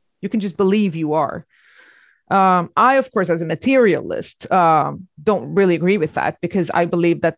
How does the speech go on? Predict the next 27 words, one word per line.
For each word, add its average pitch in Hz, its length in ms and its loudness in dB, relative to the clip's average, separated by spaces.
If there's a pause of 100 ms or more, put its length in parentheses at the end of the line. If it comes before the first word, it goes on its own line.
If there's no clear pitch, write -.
(120)
there 196 120 2
is 185 140 -2
such - 240 -6
a 170 60 -8
thing 160 440 -2
as, 156 300 0
as - 420 -4
materia. 180 560 -2
There 170 120 -4
is 170 100 -8
such 180 200 -12
a 180 40 -8
thing 170 260 -2
as 170 220 -2
reality, 165 580 2
objective 156 480 -8
reality. 156 540 0
I, 170 120 0
of 170 200 -6
course, 156 240 -6
believe 160 360 -2
that, 147 300 -2 (460)
you 196 120 2
know, 165 280 0
if, 170 280 0
if - 140 -8
somebody, 220 800 0